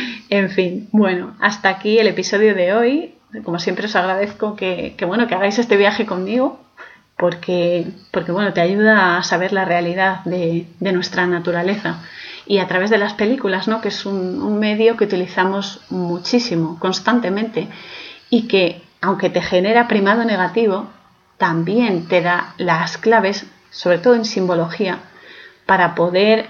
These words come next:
eh, entender qué es lo que te quieren colar mentalmente, cómo te quieren provocar y dominar,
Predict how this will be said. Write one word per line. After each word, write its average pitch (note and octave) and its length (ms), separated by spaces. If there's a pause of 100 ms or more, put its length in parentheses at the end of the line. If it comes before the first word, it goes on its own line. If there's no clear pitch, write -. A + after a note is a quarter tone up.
eh, F3 300
entender F3+ 600 (100)
qué G#3+ 240
es - 280
lo F#3 280
que F#3 100
te F3+ 80
quieren A#3+ 260
colar G3+ 300
mentalmente, F#3 720
cómo A#3+ 260
te G3 160
quieren F3 400
provocar F#3 480
y G#3 80
dominar, F#3+ 440